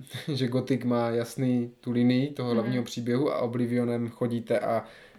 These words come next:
Speaker 1: zkoumáte ten svět. Mě teda vždycky víc bavil ten Gothic, ale tady bych možná řekl i, že je to naopak, ale těžko říct. V tom Tainted Grailu opravdu jako jdete tu hlavní linii, děláte těžká rozhodnutí,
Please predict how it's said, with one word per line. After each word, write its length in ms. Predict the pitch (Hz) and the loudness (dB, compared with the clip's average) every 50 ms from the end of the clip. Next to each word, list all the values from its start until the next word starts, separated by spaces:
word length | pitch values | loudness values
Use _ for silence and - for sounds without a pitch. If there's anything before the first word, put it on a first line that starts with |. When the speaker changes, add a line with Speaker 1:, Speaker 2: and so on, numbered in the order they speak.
| - _ _ | -20 _ _
Speaker 1:
zkoumáte 560 | - - - - 127 120 120 120 117 117 123 | -18 -16 0 2 2 2 2 0 -2 -2 -4
ten 180 | 110 117 120 117 | -6 -6 -8 -8
svět. 220 | - - 123 113 | -6 -6 -4 -4
Mě 120 | 113 117 110 | -2 -2 -2
teda 180 | 123 120 117 | -2 0 0
vždycky 280 | 113 113 117 - - 123 | -2 -2 -6 -8 -8 -8
víc 140 | 113 113 113 | -6 -4 -2
bavil 300 | 113 120 113 120 120 117 | 0 0 0 0 0 0
ten 140 | 120 117 | -2 -4
Gothic, 300 | 113 120 123 - 107 101 - - | -4 -6 -4 -4 -6 -6 -4 -4
ale 160 | 113 117 113 | -4 -4 -2
tady 180 | 117 131 127 127 | 0 0 0 0
bych 260 | 123 131 123 127 - | -2 -4 -6 -6 -6
možná 300 | 127 123 117 127 127 123 | -8 -6 -4 -2 -2 -2
řekl 220 | 123 - - 127 | -2 -2 -4 -4
i, 180 | 120 127 127 120 | -4 -2 -2 -2
že 80 | 113 120 | -2 -2
je 100 | 120 120 | -2 -2
to 100 | 127 123 | -2 -2
naopak, 320 | 117 113 104 - 101 - - - | -2 -2 -2 -4 -6 -6 -4 -2
ale 380 | 113 113 117 123 127 120 117 - - _ _ _ | -2 0 2 2 0 0 -2 -6 -12 _ _ _
těžko 280 | - 127 - - 123 | -20 -20 -10 -10 -6
říct. 320 | 110 110 117 123 123 - - - - - - - - - - - | -4 -4 -4 -4 -6 -8 -14 -20 -20 -20 -20 -20 -20 -20 -18 2
V 60 | - | 4
tom 120 | - 151 | 4 4
Tainted 320 | 151 165 156 156 - 160 147 | 4 0 -4 -4 -6 -10 -8
Grailu 480 | 139 143 156 156 151 151 147 147 143 | -6 -4 -4 -2 -2 -2 -2 -2 -4
opravdu 440 | 143 - - 135 147 139 135 131 135 | -6 -8 -10 -4 -2 -2 -2 0 -2
jako 200 | 135 127 131 127 | -2 -2 -2 -4
jdete 460 | 123 123 135 131 131 - 131 127 127 | -6 -6 -6 -6 -2 -2 0 0 0
tu 160 | 123 - 120 120 | -2 -4 -8 -6
hlavní 320 | 123 123 117 117 113 113 | -6 -6 -4 -4 -6 -4
linii, 380 | 113 123 123 123 127 123 123 120 | -2 0 0 0 0 0 -2 -2
děláte 380 | 120 123 120 117 120 117 123 | -2 -2 -2 -2 -2 -6 -10
těžká 420 | 117 - - 120 - - - 131 123 | -12 -10 -10 -10 -8 -4 -2 -2 0
rozhodnutí, 800 | 123 120 120 127 123 120 120 117 - - 120 113 117 117 117 | 0 -2 -4 -6 -6 -6 -6 -8 -8 -8 -6 -4 -4 -6 -6